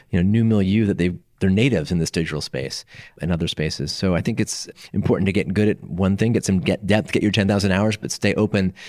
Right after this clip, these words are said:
to other fast-moving fields and learn to work and collaborate with others to help, uh, improve what we have and, and build the next stages of healthcare.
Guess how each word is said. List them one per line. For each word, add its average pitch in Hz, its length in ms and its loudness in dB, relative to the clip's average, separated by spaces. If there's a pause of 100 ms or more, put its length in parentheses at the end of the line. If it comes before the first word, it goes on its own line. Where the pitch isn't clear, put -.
(200)
to - 200 -2
other 101 160 2
fast-moving 90 480 -2
fields 101 340 0
and 90 120 0
learn 92 160 2
to 90 60 2
work 95 260 0
and 85 100 -4
collaborate 90 420 0
with 78 120 -2
others 82 280 0
to 85 400 -2 (340)
help, 87 300 -6
uh, 82 200 0 (240)
improve 95 240 -2
what 98 100 0
we 90 120 0
have 98 280 0
and, 87 140 0
and 82 180 -2
build 87 280 0
the 85 60 -2
next - 460 -4
stages 82 380 -4
of 82 100 -6
healthcare. - 320 -6